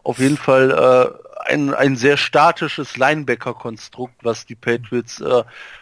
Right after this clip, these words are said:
ähm, seit langem da haben, was ihnen gegen die, äh, äh, Eagles auch so ein bisschen, äh, Schwierigkeiten bereitet hat.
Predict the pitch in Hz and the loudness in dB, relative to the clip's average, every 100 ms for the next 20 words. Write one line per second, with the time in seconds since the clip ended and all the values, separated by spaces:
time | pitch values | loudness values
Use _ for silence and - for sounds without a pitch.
0 | - 123 120 117 - 143 117 117 117 117 | -4 0 0 -2 -10 -6 -2 0 0 0
1 | 123 117 110 110 113 131 123 127 - - | 0 0 0 2 2 2 -2 -4 -6 -18
2 | 139 135 131 131 139 - 127 131 127 120 | -14 -10 -10 -10 -14 -10 -8 -8 -8 -10
3 | - - 131 117 - _ _ _ _ _ | -14 -8 0 0 -2 _ _ _ _ _
4 | 127 113 110 - 147 170 165 - 151 - | 0 2 2 -2 -4 -2 -2 0 -4 -2
5 | 147 143 135 - - 151 151 147 82 139 | -6 -6 -6 -10 -2 -2 -2 -2 0 2
6 | 143 135 - 110 107 - - - - 90 | 2 0 0 0 -2 -2 -4 -4 -4 -4
7 | - - - - - - | -4 -6 -8 -6 -6 -6